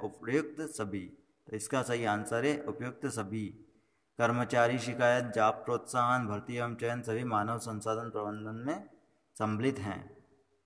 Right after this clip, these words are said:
मानव संसाधन पद्धति एक ऐसा सम-,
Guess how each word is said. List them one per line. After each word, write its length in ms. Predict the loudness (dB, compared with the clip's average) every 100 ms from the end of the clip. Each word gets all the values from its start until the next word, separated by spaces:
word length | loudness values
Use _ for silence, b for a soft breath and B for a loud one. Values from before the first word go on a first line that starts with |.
| _ _ _ _ _ _ _ _ _ _ _ _ _ _ _ _ _ 2
मानव 360 | 4 8 8
संसाधन 580 | 8 4 6 4 6 4
पद्धति 540 | 2 0 -2 0 0
एक 180 | 0 -2 0
ऐसा 320 | 2 2 2
सम-, 220 | 2